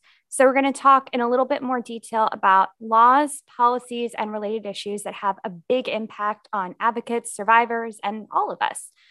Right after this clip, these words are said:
Um, we know that sometimes issues are brought up all the time, but then not always explained in a way so it's easy to understand. Like, you'll hear something referenced a million times and still not be totally sure what it is because no one stopped to explain.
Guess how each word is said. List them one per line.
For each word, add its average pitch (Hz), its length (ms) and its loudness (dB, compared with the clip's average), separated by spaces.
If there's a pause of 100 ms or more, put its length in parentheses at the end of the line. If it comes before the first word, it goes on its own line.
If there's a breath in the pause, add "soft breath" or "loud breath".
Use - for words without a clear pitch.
(320 soft breath)
Um, 220 500 2
we 262 140 4
know 302 160 6
that 339 180 0
sometimes 262 460 -2
issues 226 360 -6
are 208 140 0
brought 196 300 0
up 220 120 -2
all 220 120 4
the 196 100 -6
time, 202 320 -8
but 208 160 -10
then 208 160 -6
not 202 260 -2
always 202 360 -6
explained 214 680 -10
in 262 100 -4
a 277 60 -2
way 277 220 0
so 269 160 -6
it's 214 160 -8
easy 214 280 -10
to 214 40 -4
understand. 190 840 -8
Like, 196 200 -4
you'll 202 120 -4
hear 196 280 -10
something 196 400 -12
referenced 202 480 -12
a 185 60 -10
million 180 400 -10
times 180 480 -10
and 180 160 -14
still 190 340 -2
not 190 380 0
be 196 100 -14
totally 190 400 -8
sure 190 260 -4
what 185 160 -4
it 170 120 -8
is 208 220 -4
because 185 300 -12
no 175 140 -12
one 170 180 -10
stopped - 520 -6
to 180 100 -16
explain. 175 640 -4